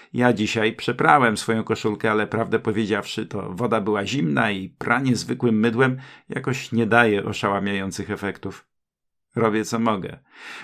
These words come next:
Obracam się na bok. Zamykam oczy. Wcale nie błogosławię snu, bo jestem gdzieś indziej. Już w drodze do następnego dnia, do Villalba. Już tam idę, choć przecież jeszcze nie teraz.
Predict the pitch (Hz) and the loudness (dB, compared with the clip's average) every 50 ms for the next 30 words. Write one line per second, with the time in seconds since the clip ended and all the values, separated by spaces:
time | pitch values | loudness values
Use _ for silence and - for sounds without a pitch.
0 | - - 151 151 175 180 175 - - 147 135 127 - - 110 98 95 92 90 87 | -4 -2 2 2 2 2 2 2 2 2 2 2 0 -2 -4 -4 -4 -4 -4 -4
1 | 90 80 76 - - - - - - - - - - - _ _ _ _ - - | -4 -4 -6 -6 -10 -16 -16 -16 -16 -20 -20 -20 -20 -20 _ _ _ _ -14 -8
2 | 135 107 123 107 98 95 - - - - 82 - - - - - - - _ _ | -4 -2 0 0 0 -2 -6 -10 -14 -16 -16 -16 -18 -18 -18 -18 -18 -20 _ _
3 | _ _ _ _ _ _ _ _ - - - - - 147 147 147 143 135 113 120 | _ _ _ _ _ _ _ _ -14 -10 -6 -4 -2 0 2 4 4 4 6 4
4 | 123 113 117 110 - 131 131 127 113 98 95 90 - - - 98 95 - _ _ | 4 4 4 2 2 2 2 2 2 0 -2 -4 -6 -8 -10 -10 -10 -14 _ _
5 | - - - - - - - - - - - - 139 135 - 139 127 131 104 95 | -20 -20 -20 -20 -20 -20 -12 -6 -4 0 0 0 0 0 2 2 2 2 2 0
6 | 92 - - 92 92 90 - - - 90 107 - _ _ _ _ _ - 131 131 | -4 -6 -6 -6 -6 -6 -6 -6 -8 -8 -10 -14 _ _ _ _ _ -2 -2 -2
7 | 123 127 - - - - - 104 101 147 151 160 165 156 117 123 117 95 113 107 | -2 -4 -8 -14 -16 -14 -6 0 4 6 8 8 8 8 6 4 2 2 2 0
8 | 107 104 - - 113 98 90 113 107 95 110 95 - 127 135 127 113 98 - - | 0 -2 -2 -4 -4 -2 -2 0 2 2 2 2 4 4 6 6 6 4 2 -6
9 | _ _ _ _ _ - 139 139 131 147 143 143 120 110 101 90 87 87 - - | _ _ _ _ _ 2 2 4 6 6 4 6 4 4 2 -2 -4 -6 -8 -10
10 | - _ _ _ - - - - 131 127 110 - - 123 117 127 156 165 156 127 | -14 _ _ _ -20 -18 -14 -10 -8 -6 -4 -2 0 2 6 8 8 8 6 6
11 | 127 107 - - - 110 - - - - - - - - - - - 107 - - | 2 0 0 -2 -6 -8 -8 -8 -12 -16 -16 -12 -8 -8 -6 -4 -4 -6 -4 -4
12 | 107 101 - - 110 107 107 110 110 - 113 110 107 104 101 - - _ | -6 -6 -4 -4 -2 0 0 0 2 2 4 4 4 2 0 -2 -10 _